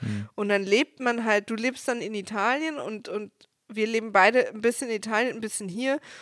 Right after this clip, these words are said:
Speaker 2: und dann kommt, äh, deine Freundin dich sozusagen vielleicht da immer mal besuchen und du bist auch viel hier und dann, das ist halt auch, also, also ich, ich glaube, auch wenn wir es so nicht denken, wie es bei den beiden jetzt vielleicht
Speaker 1: Mhm.
Speaker 2: nötig wäre,
Speaker 1: Mhm.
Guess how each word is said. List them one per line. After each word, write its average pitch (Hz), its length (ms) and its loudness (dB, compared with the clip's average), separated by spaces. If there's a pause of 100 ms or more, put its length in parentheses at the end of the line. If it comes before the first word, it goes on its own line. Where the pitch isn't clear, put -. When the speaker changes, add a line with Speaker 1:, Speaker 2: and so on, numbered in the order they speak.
(140)
Speaker 2:
und 214 140 0
dann 202 120 2
kommt, 240 420 -2
äh, 214 300 2
deine 202 280 2
Freundin 220 420 2
dich - 420 -8
sozusagen 202 600 -2
vielleicht 196 320 -2
da 185 80 4
immer 190 200 -2
mal 185 160 0
besuchen 247 480 -2
und 202 160 -4
du 214 60 -6
bist 208 220 -6
auch 196 100 -2
viel 202 260 -6
hier 262 240 0
und 233 120 -2
dann, 220 180 0 (400)
das 247 140 4
ist - 60 0
halt 269 180 4
auch, 254 320 6
also, 208 400 2 (200)
also 208 200 0
ich, - 200 -6 (160)
ich - 140 -10
glaube, 233 340 8 (440)
auch 208 160 0
wenn 214 180 2
wir 226 100 4
es 214 120 0
so 214 120 0
nicht 202 260 -4
denken, 247 340 0
wie 208 80 -6
es - 120 -8
bei 180 160 2
den 180 300 4
beiden 180 220 4
jetzt 170 200 -2
vielleicht 175 280 0
Speaker 1:
Mhm. 113 60 6
Speaker 2:
nötig 202 340 4
wäre, 185 580 6
Speaker 1:
Mhm. 113 240 2